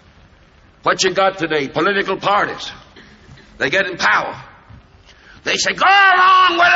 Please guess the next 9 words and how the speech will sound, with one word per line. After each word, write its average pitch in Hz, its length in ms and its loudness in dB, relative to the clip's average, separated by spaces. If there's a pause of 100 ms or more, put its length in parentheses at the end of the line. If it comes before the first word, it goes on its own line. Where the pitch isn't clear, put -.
(100)
us." - 600 2 (1500)
But 135 160 -4
I 202 280 2
don't 190 340 -8
think - 360 -10
that's - 380 -4
exact. 170 560 -6 (160)
Shut - 280 2
up! 415 840 2